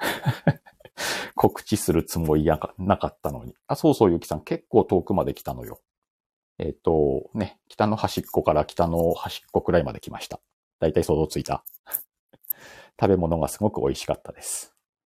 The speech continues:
あの、予期せずね、えっと、先月、先々月ぐらいかな。うちのお嬢がね、えっと、友達と応募したらね、コンサートのチケット当たっちゃったんですよ、アイドルの。でね、あの、行かなきゃないってことになったんで、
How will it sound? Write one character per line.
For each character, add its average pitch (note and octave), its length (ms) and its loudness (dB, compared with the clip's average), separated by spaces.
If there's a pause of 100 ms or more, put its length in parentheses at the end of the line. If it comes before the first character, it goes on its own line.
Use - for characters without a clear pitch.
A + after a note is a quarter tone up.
(800)
あ G2 120 2
の、 F2+ 440 -2 (720)
予 F#4 120 12
期 - 140 -8
せ - 140 6
ず D#2+ 160 0
ね、 D2+ 300 0
え D#2 80 0
っ D#2 60 -2
と、 - 120 -8
先 E3 260 -2
月、 - 220 0
先 G#2+ 260 -2
々 A#2+ 200 -2
月 B2+ 200 -2
ぐ F3 100 2
ら C3+ 60 6
い F#2+ 60 2
か - 140 -8
な。 - 240 -8 (540)
う B2+ 60 0
ち - 120 0
の D3+ 120 4
お C#3 80 8
嬢 D3 200 8
が - 180 -4
ね、 C#2 220 -6 (180)
え - 60 0
っ - 40 0
と、 F2+ 120 4
友 G2 240 4
達 - 280 2
と A2+ 100 6
応 F#2 220 8
募 G2 160 2
し - 60 -10
た - 80 0
ら B1+ 140 0
ね、 D2+ 240 -8 (400)
コ G3 120 0
ン G3 60 0
サ - 80 4
ー - 40 4
ト D3+ 100 -4
の - 100 -4
チ - 100 -10
ケ C#3+ 100 0
ッ - 60 -14
ト - 140 0
当 F2 80 0
た - 120 2
っ - 120 -4
ち - 60 -8
ゃ D#3+ 40 -4
っ - 80 -8
た - 120 2
ん C2 80 -4
で A2 80 -12
す - 120 -12
よ、 - 200 -12
ア F2 100 0
イ D2 60 -2
ド - 80 -4
ル - 100 -10
の。 - 140 -14 (1120)
で A2+ 100 2
ね、 B2 240 0 (240)
あ E2 140 2
の、 D2+ 160 -2
行 - 80 -6
か G2 120 0
な F#2 140 0
き - 80 -2
ゃ G#2+ 60 4
な G#2 80 6
い F#2+ 40 2
っ - 20 0
て - 120 -4
こ - 100 -4
と - 120 -8
に C2+ 100 -8
な C2+ 80 -6
っ - 100 -12
た D#2 120 -6
ん C#2+ 100 -8
で、 D2+ 280 -4